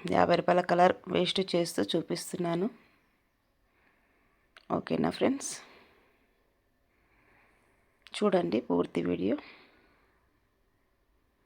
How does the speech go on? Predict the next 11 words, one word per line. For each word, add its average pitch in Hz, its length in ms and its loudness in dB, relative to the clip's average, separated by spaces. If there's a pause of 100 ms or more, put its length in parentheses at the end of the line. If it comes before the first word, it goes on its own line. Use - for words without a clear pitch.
(720)
దీనికి 196 460 4 (160)
టాలెంట్తో 185 520 6
నా 185 200 4
పని 170 160 2
ఏం 175 140 0
లేదు 170 280 0
ఫ్రెండ్స్, 226 340 -2 (1120)
ఎవరమైనా 170 500 0
వేయచ్చు. 175 520 0 (1600)
ముగ్గులు 190 380 6
వచ్చిన 190 280 6